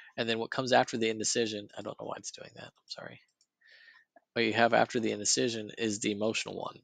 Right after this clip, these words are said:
the one that pops, that goes, it's the, it's different on, on different time frames, or it could be stagnated based off of, you know, um, indecisions or whatever.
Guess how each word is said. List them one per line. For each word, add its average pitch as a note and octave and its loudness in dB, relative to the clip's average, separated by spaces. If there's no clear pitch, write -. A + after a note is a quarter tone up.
the A2 -6
one G#2 -2
that G2 -2
pops, - 4
that G#2 -6
goes, G2+ -2
it's G2+ -8
the, G#2 2
it's B2 4
different C3 6
on, - -8
on G2+ -4
different G#2 -2
time A2 0
frames, G#2 -2
or A2 -4
it - -6
could - -20
be G#2 0
stagnated G2+ 4
based G#2 -2
off G#2 -6
of, G2+ -2
you G#2+ -10
know, G2 -6
um, G#2 -8
indecisions G#2 0
or A2 0
whatever. G2+ 4